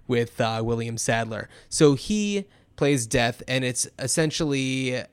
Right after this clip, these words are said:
um, it becomes a Seventh Seal parody where, uh, he will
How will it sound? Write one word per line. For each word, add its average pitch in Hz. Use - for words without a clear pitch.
um, 117
it 135
becomes 151
a 131
Seventh 135
Seal 113
parody 117
where, 117
uh, 110
he 156
will 123